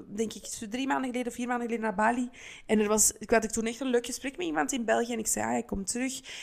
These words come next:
En hij wou zo afspreken, maar hij kon zo geen datum zeggen. Hij zei, "Ik heb het elk weekend druk." Dus dan heb ik gewoon zo gezegd van, "Oké, ja, laat maar weten wanneer dat je kunt." Geen antwoord. Tot vorige week.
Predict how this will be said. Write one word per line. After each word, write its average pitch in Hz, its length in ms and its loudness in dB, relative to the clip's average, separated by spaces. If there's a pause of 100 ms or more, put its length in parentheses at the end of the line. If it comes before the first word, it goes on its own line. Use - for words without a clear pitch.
(120)
En 240 160 6
hij 240 280 12
wou 226 240 10
zo 220 120 8
afspreken, 311 640 4
maar 254 100 6
hij 240 100 6
kon 240 200 2
zo 233 140 6
geen 202 180 2
datum 277 360 4
zeggen. 262 200 2
Hij 247 100 0
zei, 214 120 2
"Ik 214 60 -10
heb 220 100 -2
het - 80 -4
elk 220 220 4
weekend 202 400 0
druk." 302 260 2
Dus 226 100 -2
dan 226 120 2
heb 214 100 0
ik 214 100 -10
gewoon 220 240 0
zo 208 120 -2
gezegd 208 280 -4
van, 196 140 2
"Oké, - 180 -2
ja, 196 360 4 (360)
laat 202 220 0
maar 202 120 0
weten 196 260 0
wanneer 208 180 0
dat 196 100 0
je 196 120 -8
kunt." 226 400 -2
Geen 208 300 4
antwoord. 180 680 -4 (240)
Tot 359 300 2
vorige 226 380 2
week. 180 360 -2